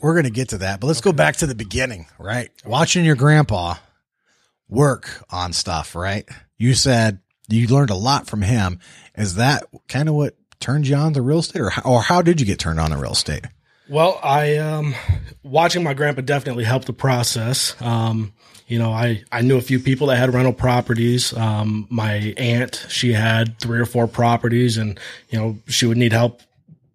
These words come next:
Speaker 2: you know, fixing up the roof or siding or, you know, just going out and, uh, helping them out if they needed some help. Uh, one of the houses was a farm, so she would go out and help do that.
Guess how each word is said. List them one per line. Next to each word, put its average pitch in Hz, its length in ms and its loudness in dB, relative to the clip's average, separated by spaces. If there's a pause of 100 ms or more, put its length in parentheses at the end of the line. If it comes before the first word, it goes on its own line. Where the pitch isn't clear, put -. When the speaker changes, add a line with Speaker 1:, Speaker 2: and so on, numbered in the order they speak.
Speaker 2:
you 143 120 0
know, 113 120 0 (380)
fixing 131 320 -2
up 120 120 -6
the 127 100 -6
roof 123 460 0
or 107 340 -6 (160)
siding 120 800 -2
or, 110 320 -6
you 117 80 -4
know, 117 80 -4
just 117 180 -6
going 123 280 -2
out 123 340 0
and, 117 220 0
uh, 120 280 0 (340)
helping 139 260 2
them 131 100 2
out 131 180 0
if 120 60 -6
they 127 100 0
needed 131 260 2
some 120 100 -2
help. 120 340 2
Uh, 113 240 0
one 117 200 -2
of 117 40 -2
the 113 60 0
houses 120 340 2
was 113 180 -2
a 101 60 -4
farm, 117 480 2
so 113 140 -2
she - 140 -2
would 107 120 0
go 113 200 0
out 120 180 0
and 113 80 -4
help 113 220 -4
do 113 160 0
that. 110 320 -2